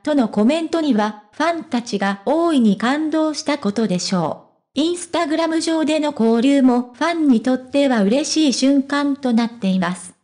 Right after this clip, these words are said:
ファンの熱狂は絶えず、平野紫耀さんは前日の三十日夜には二回目のインスタライブを実施し、俳優の横浜流星さんとのコラボレーションなど、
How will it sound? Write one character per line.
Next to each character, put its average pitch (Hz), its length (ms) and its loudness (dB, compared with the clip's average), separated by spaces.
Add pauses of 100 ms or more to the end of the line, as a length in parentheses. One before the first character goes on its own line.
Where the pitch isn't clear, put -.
(320)
フ - 80 -4
ァ 339 100 0
ン 311 120 2
の 214 100 4
熱 185 240 0
狂 254 260 2
は 240 140 0
絶 254 120 -4
え 277 200 2
ず、 180 360 -4 (280)
平 240 380 -2
野 269 100 4
紫 202 300 2
耀 254 180 2
さ 233 240 0
ん 220 80 4
は 202 300 -2 (120)
前 311 200 0
日 311 320 0
の 269 160 4
三 339 280 -2
十 226 240 2
日 247 320 0
夜 214 160 2
に 202 180 6
は 170 280 -2
二 196 100 0
回 302 240 0
目 294 160 2
の 202 160 4
イ 262 160 4
ン 302 60 -4
ス - 80 -14
タ 302 160 -2
ラ 311 180 0
イ 330 100 0
ブ 220 140 2
を 180 80 2
実 160 160 -6
施 - 200 -6
し、 - 460 -4
俳 311 260 0
優 311 200 0
の 285 140 2
横 226 260 0
浜 294 300 -2
流 277 220 4
星 311 220 -2
さ 226 220 0
ん 214 80 2
と 226 140 0
の 196 140 2
コ 269 180 0
ラ 277 160 2
ボ 220 180 0
レ 294 220 2
ー - 20 -2
シ 294 160 -6
ョ 277 80 2
ン 285 80 2
な 269 140 0
ど、 214 340 -2